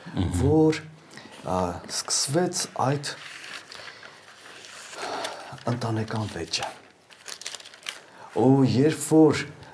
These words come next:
Speaker 2: պետք է պատասխանատվություն կրեին իրենց արած քայլի համար, սկսեցին մեկը մյուսի վրա գցել և երրորդի վրա գցել։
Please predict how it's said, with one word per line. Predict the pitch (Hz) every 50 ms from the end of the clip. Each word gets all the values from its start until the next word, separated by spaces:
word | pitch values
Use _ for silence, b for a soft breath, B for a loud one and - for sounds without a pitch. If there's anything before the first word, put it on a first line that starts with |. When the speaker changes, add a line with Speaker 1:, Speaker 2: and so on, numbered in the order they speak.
| B B B -
Speaker 2:
պետք | - 127 131 131 - -
է | 143 131
պատասխանատվություն | - 98 110 113 - 110 113 - - 117 113 110 113 - 127 113 - - 160 151
կրեին | 156 120 113 107 113 120 131 135 110 -
իրենց | 110 110 101 104 101 95 -
արած | - - - - 85 92 -
քայլի | - - 95 85 - - -
համար, | 90 104 120 165 220 - -
սկսեցին | - - - - - 175 175 - - 247 247 233 B B B B B B
մեկը | 120 143 170 165 - 156 131
մյուսի | 127 123 123 120 - - 135 117
վրա | 92 92 87 85 90 95
գցել | 98 127 127 - - 202 240 220 - B B B B B B
և | 104 127 147 135
երրորդի | 113 120 113 107 95 - - - - 69
վրա | - - 65 69
գցել։ | 67 - - - - - 95 -